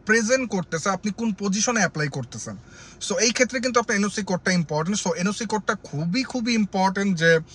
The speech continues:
আপনি একটা যে কভার লেটার বা সিভি বানাবেন, সেই ক্ষেত্রে আপনি এনওসি কোডটা মেনশন করবেন। তো আপনি যেই পজিশনে অ্যাপ্লাই করতেছেন, সেই জিনিসটা ওরা আন্ডারস্ট্যান্ড করতে পারবে। So এইটা আপনাদের জন্য কিন্তু খুব ভালো একটা অপশন।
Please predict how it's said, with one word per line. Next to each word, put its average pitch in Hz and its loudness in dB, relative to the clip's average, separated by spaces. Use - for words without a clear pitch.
আপনি 185 0
একটা 165 -2
যে 165 0
কভার 156 4
লেটার 180 2
বা 165 2
সিভি 165 -2
বানাবেন, 143 0
সেই 185 -2
ক্ষেত্রে 165 -2
আপনি 160 -2
এনওসি 165 -4
কোডটা 160 -2
মেনশন 156 -2
করবেন। 143 0
তো - 4
আপনি 196 2
যেই 196 4
পজিশনে 226 2
অ্যাপ্লাই 196 2
করতেছেন, 185 -4
সেই 233 0
জিনিসটা 190 -2
ওরা 180 2
আন্ডারস্ট্যান্ড 160 -6
করতে 175 -2
পারবে। 190 -2
So 170 2
এইটা 160 -2
আপনাদের 170 -4
জন্য 160 -4
কিন্তু 160 -6
খুব 151 0
ভালো 147 4
একটা 147 -2
অপশন। 131 -4